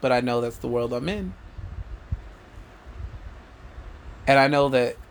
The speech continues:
if you guys are listening to this right now,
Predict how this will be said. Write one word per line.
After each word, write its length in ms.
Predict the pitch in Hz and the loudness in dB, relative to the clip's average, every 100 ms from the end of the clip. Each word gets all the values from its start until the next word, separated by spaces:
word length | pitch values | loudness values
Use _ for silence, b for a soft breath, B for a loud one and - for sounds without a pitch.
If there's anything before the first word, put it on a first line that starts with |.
| - - - | -18 -12 -6
if 160 | 127 | -4
you 60 | 131 | 4
guys 260 | 135 131 | 6 6
are 20 | 127 | 2
listening 460 | 135 135 143 131 | -4 -4 -6 -6
to 100 | 131 | -4
this 480 | 131 131 - - - - - | -4 -4 -8 -12 -16 -14 0
right 300 | 127 123 127 | 2 4 2
now, 400 | 120 135 - | 0 0 -2